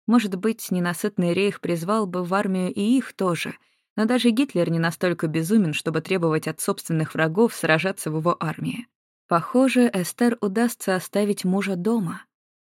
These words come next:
А вот с работой будет сложнее. Лодзе выпала сомнительная честь вхождения в состав рейха.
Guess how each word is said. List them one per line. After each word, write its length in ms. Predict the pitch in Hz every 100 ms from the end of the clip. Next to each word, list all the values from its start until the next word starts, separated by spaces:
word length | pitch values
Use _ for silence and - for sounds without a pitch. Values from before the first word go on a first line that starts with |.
| _ _ _ _ -
А 120 | 180
вот 160 | 262
с 80 | -
работой 600 | 190 175 160 233 240 262
будет 360 | 220 180 190 208
сложнее. 880 | - 202 202 - 156 156 156 156 202 _ _ _ _ -
Лодзе 380 | 180 185 160 165
выпала 300 | 165 165 165
сомнительная 760 | - 170 175 - 160 160 160
честь 320 | - 214 -
вхождения 560 | - 156 147 175 170 160
в 60 |
состав 440 | - 160 - 160 -
рейха. 460 | 202 170 - -